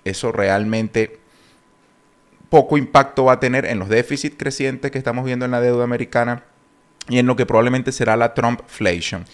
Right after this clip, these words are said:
Y por eso estamos viendo un indicador clave que vamos a estudiar análisis técnico el día de hoy, que es el rendimiento del bono a diez años. Está toda la clave ahí porque el mercado está escogiendo el camino de máximo dolor. El mercado de bonos está enfrentándose a la Fed de frente diciendo, "Jerome Powell, eres un idiota,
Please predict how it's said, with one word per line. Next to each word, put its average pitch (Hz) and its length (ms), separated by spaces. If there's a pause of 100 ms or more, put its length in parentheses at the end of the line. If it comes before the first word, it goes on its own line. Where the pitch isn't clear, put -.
(260)
Y 117 80
por 117 100
eso 117 120
estamos 147 240
viendo 143 280
un 147 140
indicador 131 480
clave 127 280
que - 60
vamos 104 160
a 113 40
estudiar 110 260
análisis 104 380
técnico 107 340
el 101 60
día 104 120
de 110 80
hoy, 120 140
que - 100
es - 160
el 107 280 (180)
rendimiento 127 560
del 117 100
bono 101 200
a - 20
diez 107 240
años. 95 260
Está 117 220
toda 165 260
la 135 160
clave 117 300
ahí 110 220 (800)
porque 113 440
el 120 100
mercado 117 380
está 127 160
escogiendo 123 380
el 117 60
camino 113 300
de 110 40
máximo 107 440
dolor. 127 380
El 107 80
mercado 127 340
de 123 60
bonos 120 320
está 113 160
enfrentándose 123 800
a 113 40
la 98 140
Fed - 380
de 113 160
frente 139 400
diciendo, 127 380
"Jerome 113 260
Powell, 135 400
eres 110 200
un 123 120
idiota, 135 640